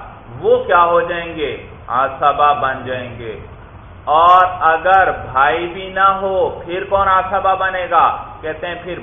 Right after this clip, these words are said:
باپ کے جو بھائی ہیں یعنی چچا تایا وغیرہ وہ کیا بن جائیں گے؟ عصبہ بن جائیں گے۔ اگر وہ نہ ہو تو اگر ان کی اولاد ہے تو وہ کیا ہوگی؟ عصبہ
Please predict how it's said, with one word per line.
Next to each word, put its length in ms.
باپ 500
کے 120
جو 140
بھائی 440
ہیں 240
یعنی 140
چچا 320
تایا 400
وغیرہ 440
وہ 120
کیا 220
بن 260
جائیں 280
گے؟ 320
عصبہ 600
بن 300
جائیں 300
گے۔ 140
اگر 400
وہ 260
نہ 380
ہو 420
تو 80
اگر 220
ان 240
کی 100
اولاد 640
ہے 260
تو 80
وہ 200
کیا 140
ہوگی؟ 680
عصبہ 600